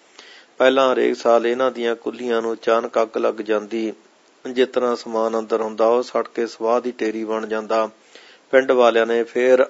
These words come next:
ਉਗਰਾਹੀ ਕਰਕੇ ਕੁੱਲੀਆਂ ਬਣਾਉਣ ਵਾਸਤੇ ਸਮਾਨ ਦੇਣਾ, ਫੇਰ ਹੋਰ ਤਿਆਰ ਕਰਨੀਆਂ। ਇਉਂ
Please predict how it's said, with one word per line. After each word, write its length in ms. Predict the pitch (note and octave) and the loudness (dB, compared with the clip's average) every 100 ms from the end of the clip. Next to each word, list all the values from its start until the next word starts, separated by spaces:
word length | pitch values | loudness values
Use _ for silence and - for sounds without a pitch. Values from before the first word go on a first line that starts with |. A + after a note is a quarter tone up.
| C#3+ | 0
ਉਗਰਾਹੀ 480 | B2 A#2+ A#2 C3 | 4 6 6 2
ਕਰਕੇ 420 | B2+ A#2+ A2+ A#2+ A2+ | 2 2 2 -2 -2
ਕੁੱਲੀਆਂ 480 | A#2+ A2+ A#2+ A#2 | -4 -6 -4 -2
ਬਣਾਉਣ 320 | A2+ A2+ A#2 A2+ | -2 -2 -2 -2
ਵਾਸਤੇ 400 | A#2 A#2 A#2 A2+ | -2 -2 -4 -8
ਸਮਾਨ 380 | - A2+ A#2 | -6 -4 -4
ਦੇਣਾ, 400 | A#2 A2+ A2 A2 A2 _ _ _ - - - - _ _ _ | -2 -2 -2 -6 -8 _ _ _ -20 -20 -20 -20 _ _ _
ਫੇਰ 320 | - C3 B2+ | 4 8 8
ਹੋਰ 380 | B2 A#2+ B2+ C3+ | 6 4 4 2
ਤਿਆਰ 340 | - B2 A#2+ | 2 2 2
ਕਰਨੀਆਂ। 580 | - B2 A#2+ A#2+ A#2+ A#2 | 0 -2 0 -2 -2 -2
ਇਉਂ 280 | A2 C3 C3+ | -2 -4 -6